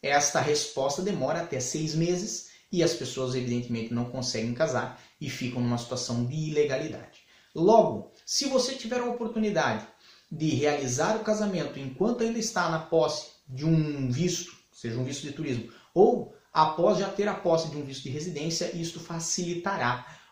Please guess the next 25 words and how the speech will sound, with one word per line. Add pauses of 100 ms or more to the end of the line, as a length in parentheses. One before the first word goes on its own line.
(140)
o
parecer
do
cef
para
que
você, (200)
evidentemente,
não
perca
tempo, (360)
não
tenha
um
atraso
no
seu (240)
pedido
de
casamento,
no
seu
processo
de
casamento.